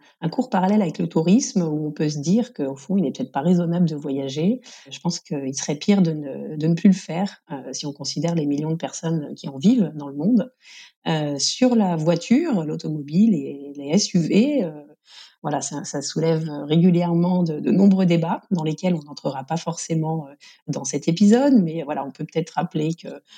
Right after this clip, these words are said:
il faut privilégier la marche ou le vélo quand on le peut, ou pour les trajets courts, c'est devenu une mention obligatoire dans les publicités pour l'automobile. Euh, on peut aussi se redire que le meilleur déplacement, c'est encore celui qu'on ne fait pas. Euh, mais voilà,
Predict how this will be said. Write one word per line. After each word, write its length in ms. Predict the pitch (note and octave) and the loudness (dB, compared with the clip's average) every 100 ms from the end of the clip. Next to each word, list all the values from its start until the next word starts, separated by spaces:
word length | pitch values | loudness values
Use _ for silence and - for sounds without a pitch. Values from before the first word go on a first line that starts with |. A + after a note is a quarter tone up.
| - - | -12 -8
il 80 | |
faut 140 | D3 C#3+ | -6 -6
privilégier 500 | - C#3+ D3 D3 D#3 | -4 0 2 2 0
la 120 | D#3 | 2
marche 280 | F3+ F#3 - | 2 0 0
ou 60 | |
le 40 | E3 | 2
vélo 240 | E3+ F#3 | 4 2
quand 240 | F#3+ E3+ F3+ | 0 -2 4
on 80 | |
le 100 | F#3 | 4
peut, 360 | F#3 - G3+ G#3 | 4 2 4 6
ou 80 | G3 | 4
pour 140 | F#3 | 0
les 80 | E3+ | -2
trajets 360 | E3+ F3+ F#3 G3 | 0 2 2 4
courts, 360 | B3 B3+ C4 | 4 4 2
c'est 100 | - | -2
devenu 220 | D#3+ D#3+ | -2 -2
une 80 | D#3 | -2
mention 320 | D3+ D#3+ - | -4 -6 -4
obligatoire 680 | E3 D#3+ D3+ D3 - D#3 D#3+ | -2 -2 -2 -6 -4 -4 -4
dans 80 | C#3+ | -8
les 80 | C#3 | -8
publicités 640 | - D3 D#3 - D#3+ E3 | -6 -6 -6 -10 -8 -6
pour 120 | D#3 | -4
l'automobile. 880 | D3+ D#3+ E3 F#3 G3 A3+ B3 B3 D3+ C#3+ - - - - | -6 -2 0 4 6 6 6 2 -2 -10 -18 -20 -20 -8
Euh, 240 | D#3 D3 D3 | -4 -4 2
on 100 | F#3+ | 2
peut 140 | G3 A3 | 4 4
aussi 360 | G3 - G#3+ | 4 2 2
se 140 | G#3+ E3+ | 2 0
redire 420 | D#3+ D#3+ E3+ F3 | 0 2 0 -4
que 120 | D3 | -8
le 40 | |
meilleur 260 | C#3+ C#3+ C#3+ | -6 -6 -4
déplacement, 500 | C#3+ C#3+ C3+ - D#3+ | -6 -8 -12 -8 -8
c'est 200 | - - | -8 -12
encore 280 | C#3 C#3 - | -16 -14 -12
celui 240 | C#3 C#3+ | -10 -10
qu'on 120 | - | -12
ne 60 | C#3 | -16
fait 160 | - F3 | -10 -6
pas. 380 | F#3+ G3 G#3+ - - - _ E3 | 0 0 0 -4 -14 -16 _ -8
Euh, 160 | D#3 D3 | -6 2
mais 100 | F3+ | 4
voilà, 300 | F#3 - | 4 2